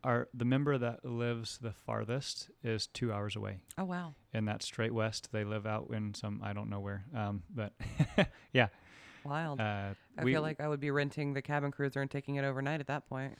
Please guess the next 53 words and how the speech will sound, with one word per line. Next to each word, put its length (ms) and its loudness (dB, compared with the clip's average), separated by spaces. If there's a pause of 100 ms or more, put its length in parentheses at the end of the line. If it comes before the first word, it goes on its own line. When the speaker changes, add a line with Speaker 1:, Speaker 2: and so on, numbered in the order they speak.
Speaker 2:
<laughs> 100 -6 (360)
Speaker 1:
Yep. 200 8 (100)
We 140 8
have 180 8
people, 560 4
you 80 0
know, 140 4
commonly 480 2
people 280 -4
that 120 -4
live 220 -2 (220)
up 320 -2 (140)
in, 480 -2 (340)
uh, 220 -2
you 80 -2
know, 100 -2
Loudoun 300 0
County 320 -2
will 160 -4
drive 300 -4
up 120 -8
to 120 -2
an 60 2
hour, 200 2
but, 220 0 (720)
you 60 4
know, 80 6
it's, 180 -2 (140)
w-, 180 -4 (340)
where 220 6
else 260 4
are 40 4
you 100 4
gonna 180 4
go 120 2
boating 320 2
when 120 2
you 120 0
live 100 0
up 140 -4
there? 220 0 (140)
Speaker 2:
That's 180 -6
true. 260 -6 (100)
Speaker 1:
Right? 160 -2
You 80 -2
gotta 200 2
come 180 0
down 160 2
to 60 -2
the 80 -4
Potomac, 500 -2
and, 300 -2 (200)
and 420 0